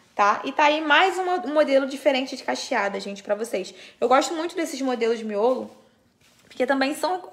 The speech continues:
Elas são livres pra você jogar pra todos os lados. Fica bem firme na cabeça. Olha só que linda, gente. Olha isso. Olha esses cachos dela. E olha que o cabelo tá na forma natural, tá? Depois que você receber,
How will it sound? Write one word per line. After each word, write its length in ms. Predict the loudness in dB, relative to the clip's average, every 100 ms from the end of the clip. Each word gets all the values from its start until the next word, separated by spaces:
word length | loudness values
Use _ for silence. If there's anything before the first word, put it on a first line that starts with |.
| -2
Elas 240 | 2 4
são 100 | 2 -2
livres 200 | -4 -2
pra 120 | -2
você 160 | -2 -4
jogar 240 | -2 -2
pra 100 | -4
todos 260 | -6 -6 -6
os 80 |
lados. 340 | -6 -4 -4 -6
Fica 200 | -6 -4
bem 180 | -4 -4
firme 280 | -4 -4
na 100 | -4
cabeça. 600 | -4 -8 -8 -8 -10 -14 -14 _ _ _ _ _ _ _ -20 _ _ _ _ _ _ _ _ _ _ _ _ _
Olha 220 | -10 -8 -8
só 140 | -12
que 140 | -10
linda, 440 | -8 -6 -6 -8 -8
gente. 420 | -10 -12 -14 -14
Olha 140 | -10
isso. 260 | -8 -10 -10
Olha 100 | -10
esses 220 | -10 -10
cachos 400 | -6 -6 -6 -8
dela. 260 | -4 -4 0
E 60 |
olha 160 | 0 0
que 60 | -2
o 40 |
cabelo 280 | 0 2 4
tá 140 | 4
na 100 | 2
forma 280 | 2 0 0
natural, 480 | 0 0 2 2 2
tá? 100 | -6
Depois 260 | -8 -10 -10
que 60 |
você 220 | -10 -6
receber, 580 | -6 -6 -4 0 0 -2